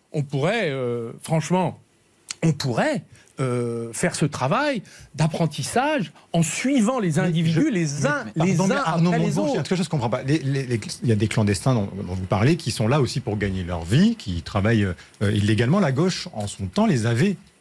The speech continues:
Speaker 2: naturalisés parce que justement, eh bien, ils étaient là depuis un certain temps, euh,
Speaker 1: Non,
Speaker 2: sur le
Speaker 1: naturalisés,
Speaker 2: territoire.
Speaker 1: non. Naturalisés,
Speaker 2: Est-ce que
Speaker 1: ça veut
Speaker 2: vous
Speaker 1: dire qu'ils acquièrent la nationalité
Speaker 2: Oui, bah,
Speaker 1: française.
Speaker 2: parce qu'ils avaient
Speaker 1: Non.
Speaker 2: la possibilité de
Speaker 1: Non.
Speaker 2: prouver qu'ils travaillent depuis un certain temps.
Speaker 1: Non.
Speaker 2: Vous, vous le feriez pas ?
Speaker 1: Euh, je pense que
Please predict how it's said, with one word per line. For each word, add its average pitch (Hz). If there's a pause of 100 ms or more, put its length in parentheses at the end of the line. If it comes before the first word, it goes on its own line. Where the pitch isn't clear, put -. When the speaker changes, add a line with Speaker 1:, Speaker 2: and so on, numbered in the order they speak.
(160)
Speaker 2:
naturalisés 151
parce 113
que 143
justement, 117
eh 139
bien, 113
ils 113 (180)
étaient 110
là 117
depuis 127
un 110
certain 107
temps, 143 (400)
euh, 107
Speaker 1:
Non, 107
Speaker 2:
sur 139
le 147
Speaker 1:
naturalisés, 143
Speaker 2:
territoire. 139
Speaker 1:
non. 156
Naturalisés, 139
Speaker 2:
Est-ce 214
que -
Speaker 1:
ça 190
veut 196
Speaker 2:
vous -
Speaker 1:
dire 175
qu'ils 165
acquièrent 170
la 139
nationalité 160
Speaker 2:
Oui, -
bah, 143
Speaker 1:
française. 139
Speaker 2:
parce 151
qu'ils 214
avaient 156
Speaker 1:
Non. 214
Speaker 2:
la 175
possibilité 131
de 180
Speaker 1:
Non. 165
Speaker 2:
prouver 175
qu'ils 196
travaillent 156
depuis 156
un 139
certain 120
temps. 107
Speaker 1:
Non. 110
Speaker 2:
Vous, 208
vous 220
le 185
feriez 175
pas ? 127 (640)
Speaker 1:
Euh, 190
je 226
pense 247 (180)
que 175